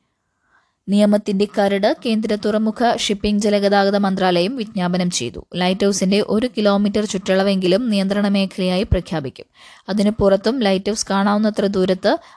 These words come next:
അതിനേക്കാൾ കുറഞ്ഞ ഉയരത്തിലുള്ള, ഉയരത്തിലെ കെട്ടിട നിർമ്മാണം അനുവദിക്കൂ. കേരളത്തിൽ കാസർഗോഡ് മുതൽ വിഴിഞ്ഞം വരെയുള്ള പതിനേഴ് ലൈറ്റ് ഹൗസുകൾക്ക് സമീപവും മാഹിയിലും നിയന്ത്രണ മേഖല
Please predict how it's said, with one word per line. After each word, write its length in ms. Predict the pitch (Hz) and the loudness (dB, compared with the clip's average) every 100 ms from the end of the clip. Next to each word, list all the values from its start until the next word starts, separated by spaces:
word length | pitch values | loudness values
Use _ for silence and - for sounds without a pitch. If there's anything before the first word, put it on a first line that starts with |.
| - | -8
അതിനേക്കാൾ 480 | 180 196 208 233 233 | -2 0 2 2 0
കുറഞ്ഞ 400 | 233 196 196 196 | 2 2 2 0
ഉയരത്തിലുള്ള, 640 | 180 180 185 190 185 185 190 196 | 0 0 0 0 0 0 -2 -2
ഉയരത്തിലെ 500 | 202 196 202 196 214 | 0 0 -2 -2 -2
കെട്ടിട 380 | 190 196 196 | -2 -4 -2
നിർമ്മാണം 520 | 208 202 202 185 214 - | 0 2 2 0 0 -2
അനുവദിക്കൂ. 480 | 180 175 147 - - - - | 0 0 -2 -8 -12 -20 -10
കേരളത്തിൽ 420 | 196 190 190 226 262 | -4 -2 -2 -2 -2
കാസർഗോഡ് 640 | 220 190 - 208 202 202 | -2 -2 -4 -2 0 0
മുതൽ 300 | 196 190 220 | 0 0 -2
വിഴിഞ്ഞം 460 | 220 185 190 202 | 0 0 0 0
വരെയുള്ള 400 | 196 185 175 180 190 | 0 0 0 -2 -2
പതിനേഴ് 420 | 185 196 202 220 | -4 -2 0 0
ലൈറ്റ് 240 | 196 185 185 | -2 -2 -2
ഹൗസുകൾക്ക് 440 | 185 180 185 185 | -2 -2 -2 -4
സമീപവും 680 | - 175 180 180 175 170 359 _ - - - - | -2 0 0 0 0 0 -4 _ -20 -20 -20 -4
മാഹിയിലും 680 | 220 202 226 240 214 214 330 | 2 4 4 2 0 0 0
നിയന്ത്രണ 400 | 214 196 202 202 | 0 2 0 0
മേഖല 480 | 196 190 180 170 | 0 0 0 0